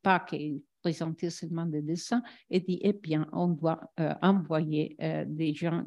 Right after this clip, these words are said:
euh, des, des, nos gens, euh, à Rome. Un des architectes, vous lisez, devait être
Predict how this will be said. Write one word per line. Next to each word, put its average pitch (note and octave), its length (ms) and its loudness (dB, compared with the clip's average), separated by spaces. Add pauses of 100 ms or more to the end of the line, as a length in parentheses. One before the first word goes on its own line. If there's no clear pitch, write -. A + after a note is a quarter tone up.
(140)
euh, D#3+ 220 0
des, D3 220 2
des, E3 440 0
nos F#3+ 220 2
gens, D#3+ 320 -2 (140)
euh, D#3+ 320 -4
à E3+ 120 -2
Rome. D#3 460 -4 (1120)
Un B3 160 10
des G#3 260 8
architectes, G#3 800 0 (100)
vous E3+ 180 0
lisez, G3+ 420 4
devait G#3+ 400 4
être G3 680 0